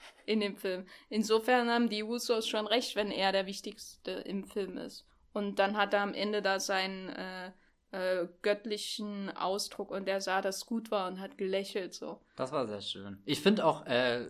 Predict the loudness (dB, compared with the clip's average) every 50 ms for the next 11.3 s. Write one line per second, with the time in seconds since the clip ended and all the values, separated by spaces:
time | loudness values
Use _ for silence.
0 | -10 -6 -4 -4 -2 -2 -4 -4 -2 -2 0 2 0 0 -2 -4 -6 -4 -4 -2
1 | -2 -2 -2 -2 -4 -6 -6 -6 -6 -6 -6 -8 -10 _ _ _ _ _ _ _
2 | -8 -6 -6 -6 -6 -8 -6 -8 -8 -6 -4 -4 -4 -4 -4 -4 -4 -4 -4 -4
3 | 2 4 4 6 4 4 0 -4 -6 -8 -8 -8 -8 -8 -6 -6 -6 -6 -6 -4
4 | -2 -2 -2 -2 -2 -4 -6 -8 -8 -8 -10 -14 _ _ _ _ _ _ -2 0
5 | 0 0 0 2 4 4 4 4 0 -6 -20 -20 -20 _ -4 -2 -2 0 0 0
6 | -2 -2 -6 -10 -8 -4 0 0 2 0 0 0 0 -2 -2 2 2 4 4 4
7 | 4 4 4 4 2 2 -2 -8 -18 _ 2 2 2 2 2 -2 -6 -4 -4 -4
8 | -4 -8 -4 2 4 4 6 6 6 6 6 6 6 6 2 0 -2 -4 -6 -10
9 | -12 _ _ _ _ _ _ _ 2 4 4 4 4 2 2 0 -2 -4 -6 -6
10 | -6 -6 -6 -8 -12 -14 -12 -6 -4 -4 -2 -2 -4 -4 -2 -2 -2 -2 -2 -2
11 | -2 -4 -4 -4 -4 -4